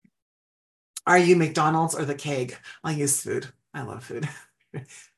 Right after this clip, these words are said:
Both have a purpose, right? But the experience at McDonald's is much different than the experience, um,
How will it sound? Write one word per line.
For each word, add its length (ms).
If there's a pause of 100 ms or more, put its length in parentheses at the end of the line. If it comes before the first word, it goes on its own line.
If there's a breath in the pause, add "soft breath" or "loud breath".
(520)
Both 460 (160 soft breath)
have 180
a 120
purpose, 580 (800)
right? 320 (380)
But 300
the 140
experience 840
at 100
McDonald's 680
is 200
much 380
different 500
than 160
the 120
experience, 1080 (800)
um, 540